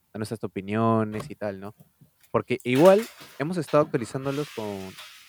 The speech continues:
con las noticias en, en el Instagram. O sea, si no nos siguen, tienen que seguirnos porque casi todos los días subimos noticias del mundo geek, de lo que pasa. Eh, hoy día es nueve de agosto. Eh,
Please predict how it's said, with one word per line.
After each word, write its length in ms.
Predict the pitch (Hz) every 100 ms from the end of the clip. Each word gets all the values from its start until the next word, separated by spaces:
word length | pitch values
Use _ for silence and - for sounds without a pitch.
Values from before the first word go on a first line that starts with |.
| -
con 100 | 107
las 80 | 107
noticias 400 | 107 113 165 -
en, 300 | 120 107 107
en 80 | 110
el 120 | 104
Instagram. 380 | 135 156 107 101
O 40 | 98
sea, 100 | 104
si 100 | -
no 80 | 123
nos 140 | 156
siguen, 400 | - 143 147 180 -
tienen 180 | 131
que 80 | 143
seguirnos 300 | - 107 117
porque 440 | - 101 - 98 98 _ _ _ _ _ _
casi 240 | 123 131
todos 160 | - 147
los 100 | 139
días 180 | 127 131
subimos 440 | 113 110 117 120
noticias 560 | 123 101 110 117 123 _ - - - _ _ _
del 200 | 107 104
mundo 220 | 107 113
geek, 300 | 110 110 113 - _ _ _ _ -
de 80 | 104
lo 120 | 101
que 100 | 98
pasa. 580 | - 113 107 110 107 110 _ _ _ _ _ _ -
Eh, 340 | 107 104 104
hoy 120 | - 135
día 280 | 147 139 143
es 320 | 151 151 -
nueve 200 | 131 135
de 160 | 139 123
agosto. 680 | 107 113 117 - 123 127 - _ _ _
Eh, 540 | 107 107 104 101 98